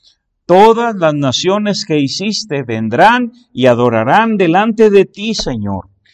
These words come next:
y glorificarán tu nombre, porque tú eres grande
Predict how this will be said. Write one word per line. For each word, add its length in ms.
y 180
glorificarán 1040
tu 120
nombre, 520
porque 440
tú 460
eres 360
grande 760